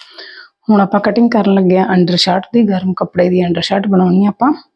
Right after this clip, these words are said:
ਜੇਕਰ ਤੁਹਾਡੇ ਕੋਲ ਕੱਪੜੇ ਦੀ ਲੰਬਾਈ ਘੱਟਦੀ ਹੈ ਤਾਂ ਤੁਸੀਂ ਕਿਸ ਤਰ੍ਹਾਂ ਬਣਾ ਸਕਦੇ ਹੋ। ਇਹ ਅੰਡਰਸ਼ਰਟ ਤੁਸੀਂ ਕਾਟਨ ਦੇ ਕੱਪੜੇ ਦੀ ਵੀ ਬਣਾ ਸਕਦੇ ਹੋ ਤੇ,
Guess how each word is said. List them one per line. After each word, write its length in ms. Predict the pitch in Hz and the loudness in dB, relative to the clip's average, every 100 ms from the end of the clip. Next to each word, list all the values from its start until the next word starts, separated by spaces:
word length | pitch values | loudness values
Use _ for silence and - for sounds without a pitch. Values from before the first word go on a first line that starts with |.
| - | -4
ਜੇਕਰ 300 | 175 175 190 | -2 -2 -2
ਤੁਹਾਡੇ 260 | 190 170 175 | -2 -2 0
ਕੋਲ 180 | 185 | -2
ਕੱਪੜੇ 360 | 180 175 - 175 | -2 -4 -2 -2
ਦੀ 100 | 185 | 0
ਲੰਬਾਈ 440 | 175 160 160 165 175 | -2 -2 -2 -2 -4
ਘੱਟਦੀ 460 | - - 185 185 | -8 -4 0 0
ਹੈ 60 | 247 | -2
ਤਾਂ 760 | - _ _ _ - _ - 208 | -6 _ _ _ -20 _ -10 -4
ਤੁਸੀਂ 220 | 220 226 | 0 0
ਕਿਸ 200 | 196 - | -2 -4
ਤਰ੍ਹਾਂ 260 | - 185 | -2 0
ਬਣਾ 220 | 196 190 185 | 2 2 0
ਸਕਦੇ 380 | - - 180 214 | -2 -4 0 2
ਹੋ। 200 | 269 277 | 2 2
ਇਹ 180 | 214 226 | 2 2
ਅੰਡਰਸ਼ਰਟ 520 | 220 180 185 202 196 - | 2 0 -2 -2 -4 -4
ਤੁਸੀਂ 280 | 196 - 170 165 175 _ _ _ _ _ - | -4 -2 -2 -2 -8 _ _ _ _ _ -2
ਕਾਟਨ 280 | 190 180 185 | 0 2 2
ਦੇ 80 | |
ਕੱਪੜੇ 320 | 185 185 196 196 | 0 0 0 2
ਦੀ 100 | 233 | 2
ਵੀ 100 | 208 | 2
ਬਣਾ 220 | 208 208 | 2 2
ਸਕਦੇ 340 | 220 - 202 | -2 0 0
ਹੋ 80 | 294 | 0
ਤੇ, 1000 | - _ _ _ _ _ _ _ - - | -4 _ _ _ _ _ _ _ -8 -4